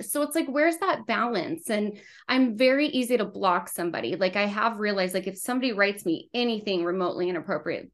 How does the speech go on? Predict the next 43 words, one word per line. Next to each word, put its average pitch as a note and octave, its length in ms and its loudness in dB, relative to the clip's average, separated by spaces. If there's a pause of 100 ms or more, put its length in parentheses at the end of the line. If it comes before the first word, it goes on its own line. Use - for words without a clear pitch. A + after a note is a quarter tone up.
(140)
bye, D#3+ 200 2
you're D#3 220 -4
blocked. - 420 -10
Like, A#2 260 -4
or G#3 340 2
if B3 180 -2
I B3 140 2
just A#3+ 240 -6
get A#3+ 80 0
a G#3+ 100 0
weird F#3+ 300 -2
feeling D#3 260 -4
from - 140 -8
them, C#3 160 -6
bye, C#3 220 -2
you're - 180 -8
blocked. - 560 -8
But F3 260 2 (400)
so A#3+ 300 0
that B3+ 380 4
is, A3+ 360 0
the G#3 100 2
blocking G3 520 0
feature C4 280 -2
is A#3 140 0
a F#3+ 60 -2
real F#3+ 180 2
comfort G3+ 460 -4
for A#3+ 120 0
me. D4+ 300 4 (260)
<laughs> E4 120 6 (1000)
But B3 400 4
it A#3+ 180 2
is A3+ 340 -2
also G3+ 380 -2
the G3 100 -8
balance F#3 400 -2
of, D#3+ 80 -8
like, E3 240 -4
okay, F3+ 500 -4
how G3 260 0
can G#3 200 -8
I F#3+ 220 -4